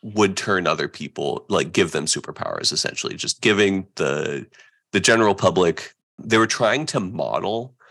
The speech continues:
basically, in the fifties, this agency Cuckoo was tasked with making projections about what would happen in a theoretical mutant human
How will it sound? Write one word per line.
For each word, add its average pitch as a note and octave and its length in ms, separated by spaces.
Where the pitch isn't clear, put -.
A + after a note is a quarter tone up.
basically, A2+ 560
in A2 200
the G#2+ 60
fifties, F#2+ 760
this G2+ 280
agency G#2+ 420
Cuckoo - 400
was D#2 220
tasked F2+ 400
with F#2 160
making E2+ 320
projections F#2+ 760
about D#2+ 320
what - 140
would - 120
happen - 440
in D#2+ 120
a D#2+ 60
theoretical D#2 680
mutant D#2 440
human D#2 600